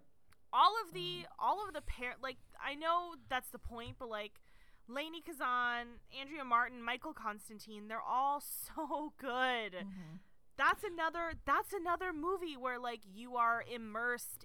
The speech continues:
Speaker 1: in a culture
Speaker 2: Yes.
Speaker 1: and a family where you feel like you are part of it. And th-,
Speaker 2: Mm-hmm.
Speaker 1: there's enough exposition that it's not totally confusing, but there's also not so much that it's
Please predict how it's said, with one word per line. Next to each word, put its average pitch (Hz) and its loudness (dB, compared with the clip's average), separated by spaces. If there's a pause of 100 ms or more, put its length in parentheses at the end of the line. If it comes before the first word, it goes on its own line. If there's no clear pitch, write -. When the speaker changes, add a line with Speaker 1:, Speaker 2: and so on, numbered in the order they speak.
(120)
Speaker 1:
in 214 -8 (120)
a 208 -10
culture 160 -12 (180)
Speaker 2:
Yes. - -10 (200)
Speaker 1:
and 202 -8
a 226 0
family 208 -4
where 202 -4
you 208 -10
feel 247 -4
like 226 -2
you 196 -4
are 180 0
part 190 -4
of 180 -14
it. 170 -10
And 208 -8
th-, 196 -6
Speaker 2:
Mm-hmm. - -16
Speaker 1:
there's 226 -4
enough 233 -2
exposition 240 -10 (560)
that 208 2
it's - -12
not 208 2 (1200)
totally 254 -2
confusing, 359 -8
but 240 -4
there's 220 -4
also 233 0
not 214 0 (100)
so 202 -4
much 190 -8
that 185 -8
it's 175 -14